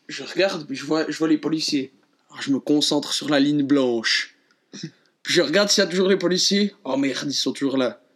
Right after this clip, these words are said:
Je me concentre encore plus sur la ligne blanche. Je regarde.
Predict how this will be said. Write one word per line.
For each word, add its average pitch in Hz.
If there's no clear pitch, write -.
Je -
me 135
concentre -
encore 160
plus 214
sur -
la 170
ligne 175
blanche. 156
Je 165
regarde. 196